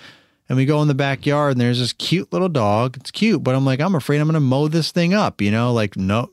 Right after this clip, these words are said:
like, no one's answering the door. I'm like, "What is going, why is this dog out here?" Then we see another dog, li-, like a replica, like it's twin or <laughs> something, just s-, i-,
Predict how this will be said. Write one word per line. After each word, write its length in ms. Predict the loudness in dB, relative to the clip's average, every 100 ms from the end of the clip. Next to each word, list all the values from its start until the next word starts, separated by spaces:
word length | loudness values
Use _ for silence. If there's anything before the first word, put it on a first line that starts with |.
| -4
like, 200 | -4 -2
no 260 | -2 0
one's 220 | 0 0 0
answering 360 | 0 0 0
the 80 | 0
door. 440 | 0 0 2 2
I'm 100 | 2
like, 200 | 0 -2
"What 160 | -2 -2
is 140 | -2
going, 220 | -2 -2 0
why 300 | 0 0 0
is 120 | -2
this 140 | -2
dog 260 | -2 -2 0
out 220 | 0 0
here?" 160 | -2 -2
Then 240 | 0 2
we 100 | 0
see 300 | 0 0 0 -2
another 360 | -2 0 0 0
dog, 280 | 0 0 0
li-, 100 | 0
like 220 | -2 -2
a 60 | -2
replica, 480 | -2 -2 -4 -2 0
like 220 | 0 -2
it's 160 | -4
twin 440 | -6 -4 0 0 -2
or 80 | -6
<laughs> 0 |
something, 540 | -6 -4 -2 0 0
just 260 | 0 -2 -6 -20 -20 -8
s-, 200 | -6 -6 -10 _ -4
i-, 160 | -4